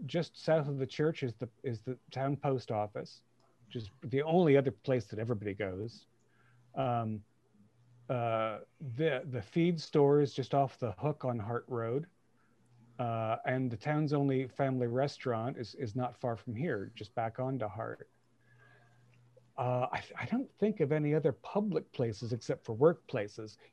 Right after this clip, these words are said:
Farther north on Butcher, there's a little mill and a blacksmith. Uh,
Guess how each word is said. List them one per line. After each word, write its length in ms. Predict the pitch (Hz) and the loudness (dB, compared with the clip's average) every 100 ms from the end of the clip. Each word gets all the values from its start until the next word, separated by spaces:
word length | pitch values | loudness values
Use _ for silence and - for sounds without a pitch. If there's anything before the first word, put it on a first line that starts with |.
| _ | _
Farther 360 | - 147 160 151 | 2 4 6 6
north 300 | 139 147 143 | 6 4 4
on 120 | 127 | 0
Butcher, 520 | 120 143 - 165 156 135 | 2 0 0 0 2 2
there's 180 | 117 | 2
a 60 | 120 | -2
little 220 | 117 110 | -2 -2
mill 340 | 110 127 151 160 | -2 0 2 0
and 120 | 117 | -2
a 40 | |
blacksmith. 680 | 98 110 139 - 135 143 - _ _ _ _ _ - | -2 0 0 -2 -4 -4 -6 _ _ _ _ _ -6
Uh, 220 | 123 120 | -4 -2